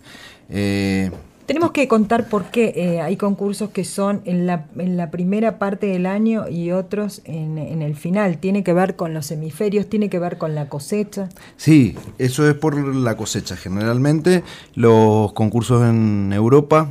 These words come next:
Speaker 1: se realizan en el primer semestre del año y los concursos en el hemisferio sur se realizan en el segundo semestre del año. Porque los concursos los usan,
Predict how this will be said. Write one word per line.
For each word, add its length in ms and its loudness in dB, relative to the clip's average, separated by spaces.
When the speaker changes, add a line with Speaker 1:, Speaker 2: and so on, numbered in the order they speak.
Speaker 1:
se 140 -2
realizan 500 0
en 340 0
el 160 -2
primer 320 -2
semestre 440 -2
del 140 0
año 300 0
y 420 0
los 120 -2
concursos 500 -2
en 60 0
el 100 0
hemisferio 380 0
sur 420 0
se 200 0
realizan 440 0
en 80 -2
el 60 -4
segundo 380 -2
semestre 460 -4
del 140 -4
año. 200 -8
Porque 380 0
los 140 2
concursos 420 2
los 120 6
usan, 420 2